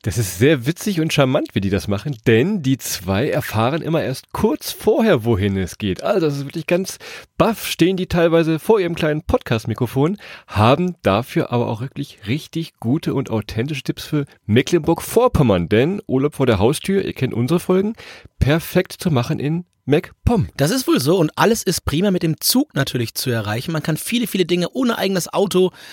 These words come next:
Speaker 2: am Ende des Tages entdecken und erleben. Sei es Natur, sei es Spaß und Action, Essen, Trinken natürlich auch ganz weit vorne. Ja, aber auch mal Historisches, Christoph, eben M V in all seinen wunder-, wunderschönen Formen und Facetten.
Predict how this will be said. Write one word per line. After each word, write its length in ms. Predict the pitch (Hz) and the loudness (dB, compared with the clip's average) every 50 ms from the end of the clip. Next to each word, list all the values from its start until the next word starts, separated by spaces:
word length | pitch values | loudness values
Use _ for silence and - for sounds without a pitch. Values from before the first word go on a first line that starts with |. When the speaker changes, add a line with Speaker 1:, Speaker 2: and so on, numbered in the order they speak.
| - - | -8 -2
Speaker 2:
am 160 | - 165 180 - | 0 0 0 0
Ende 200 | - 175 180 175 | 0 0 0 0
des 160 | 165 156 - | 0 -2 -2
Tages 380 | - - 160 160 165 165 151 - | -2 -2 -2 -2 -2 -2 -4 -6
entdecken 500 | - 147 143 131 - 190 - 202 202 196 - - | -4 -6 -4 -2 -2 -2 0 -2 -4 -4 -2 0
und 260 | 202 240 262 - - | 0 0 0 0 0
erleben. 460 | 160 165 165 170 147 113 131 175 208 - - - _ | 0 2 2 2 2 2 0 -2 -4 -6 -10 -16 _
Sei 260 | 135 113 135 175 214 | -6 -2 -2 0 0
es 140 | 208 - - | -2 -2 -2
Natur, 560 | 160 135 - - - 247 247 247 254 254 220 - - - _ _ | -4 -4 -4 -4 -4 -2 -2 -2 -2 -4 -6 -10 -16 -20 _ _
sei 200 | 139 156 160 165 | 0 2 2 2
es 160 | 151 - - | 2 0 -4
Spaß 580 | - - - - - - - 196 - 175 170 - | -6 -6 -4 -4 -4 -4 -6 -6 -6 -6 -6 -6
und 100 | 180 185 | -6 -6
Action, 420 | 170 - - - - 190 180 175 - - _ _ _ _ - | -6 -6 -6 -4 -4 -4 -6 -6 -8 -14 _ _ _ _ 0
Essen, 300 | 156 180 - - 202 156 | 0 2 2 2 0 0
Trinken 360 | - - 190 262 - 262 233 | 0 0 0 0 0 0 0
natürlich 400 | 202 185 - 202 202 170 - - | 0 0 0 0 -2 -2 -2 -2
auch 200 | 160 180 180 - | -4 -4 -4 -2
ganz 300 | - 156 185 220 - - | -2 -2 -2 -2 -2 0
weit 200 | - 175 170 - | 0 0 0 0
vorne. 420 | - - 180 175 180 190 202 220 214 - - - - - - - | -2 -4 -2 -2 -2 -2 -4 -4 -6 -10 -14 -20 -20 -20 -14 -8
Ja, 260 | - - 247 240 - - | -4 -2 -2 -2 -2 -2
aber 200 | - 139 156 170 | -2 -2 0 0
auch 80 | 185 | 2
mal 200 | 202 208 196 196 | 4 4 4 2
Historisches, 760 | 170 147 185 - - - 269 359 392 330 208 - 147 127 - | 2 2 0 0 0 2 4 4 4 4 2 0 -2 -4 -4
Christoph, 380 | - - 110 - - 110 104 - | -4 -6 -6 -4 -4 -6 -6 -4
eben 300 | - 156 160 165 202 233 277 | -2 0 0 2 2 0 0
M 240 | - 151 156 151 | 0 0 0 0
V 360 | - - - - 156 220 269 403 - | -2 -4 -4 -2 0 0 0 0 -2
in 160 | - 180 - - - | -2 -2 -2 -4 -6
all 200 | 160 190 208 196 | -4 -4 -4 -2
seinen 460 | 175 185 175 180 175 175 175 170 - _ - - - | 0 0 0 0 0 0 -2 -4 -6 _ -18 -16 -4
wunder-, 340 | 120 147 220 254 262 254 196 | 0 2 2 4 4 2 2
wunderschönen 580 | 185 185 185 165 - - 170 160 156 165 165 151 | 2 2 0 0 0 0 0 2 2 0 -2 -4
Formen 460 | - - - 165 175 202 202 196 190 - | -6 -6 -4 -2 0 2 0 0 0 0
und 180 | - 151 151 - | -2 -2 -2 -2
Facetten. 560 | - 143 127 - - 123 - - 78 69 | -2 -4 -2 -2 -2 -4 -4 -6 -8 -12